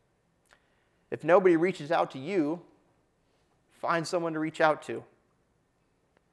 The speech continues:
I didn't go to Jeff asking if he would take me to church and teach me about Jesus. He saw a young man who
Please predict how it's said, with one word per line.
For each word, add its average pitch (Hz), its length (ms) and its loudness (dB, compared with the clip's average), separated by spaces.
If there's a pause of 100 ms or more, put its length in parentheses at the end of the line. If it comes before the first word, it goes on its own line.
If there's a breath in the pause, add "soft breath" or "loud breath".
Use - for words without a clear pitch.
(560 soft breath)
I 165 80 2
didn't 185 220 2
go 180 180 6
to 170 80 4
Jeff 160 420 4
asking 156 460 0
if 147 140 -8
he 160 80 -2
would 147 160 0
take 160 240 0
me 156 100 -4
to 135 80 -6
church 151 340 -4
and 135 100 -14
teach 151 260 -14
me 151 100 -6
about 139 260 -2
Jesus. 135 520 -12 (1600)
He 143 100 -8
saw 160 260 2
a 147 60 4
young 151 260 0
man 151 280 0
who 131 340 -4